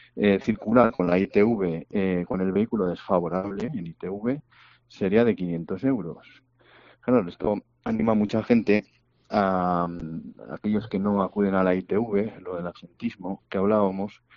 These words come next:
acude, eh, la anima a seguir circulando mientras no les multen con la I T V caducada, en vez de arriesgarse a pasar la I T V, a acudir a la I T V y que el resultado sea desfavorable y que circular con el vehículo,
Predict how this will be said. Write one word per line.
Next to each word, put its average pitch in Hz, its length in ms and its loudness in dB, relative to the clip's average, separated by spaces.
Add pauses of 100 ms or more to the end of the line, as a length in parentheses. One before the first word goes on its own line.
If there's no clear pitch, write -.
(300)
acude, 110 420 -2
eh, 107 380 6
la 107 120 6
anima 127 500 4
a 107 800 2
seguir 127 280 -6
circulando 107 560 -6
mientras 98 320 -10
no 98 100 -6
les 98 180 -8
multen 123 340 -4
con 104 140 -2
la 92 60 0
I 95 40 -4
T - 100 -4
V 104 140 -2
caducada, 92 580 -4 (420)
en 98 140 -6
vez 98 140 0
de 107 80 4
arriesgarse 92 640 -2
a 90 140 0
pasar 90 320 -6
la 92 100 -2
I 92 40 -4
T 101 140 -6
V, 101 240 -4
a 90 420 0
acudir 82 280 -6
a 85 40 -2
la 85 60 -2
I 87 80 -4
T - 100 -4
V 107 240 -4
y 120 60 2
que 101 120 0
el 82 60 -2
resultado 80 400 -6
sea 87 140 -4
desfavorable 101 640 0
y 123 60 -2
que 98 160 -10
circular 87 440 -8
con 90 140 -6
el 90 80 -2
vehículo, 90 500 -4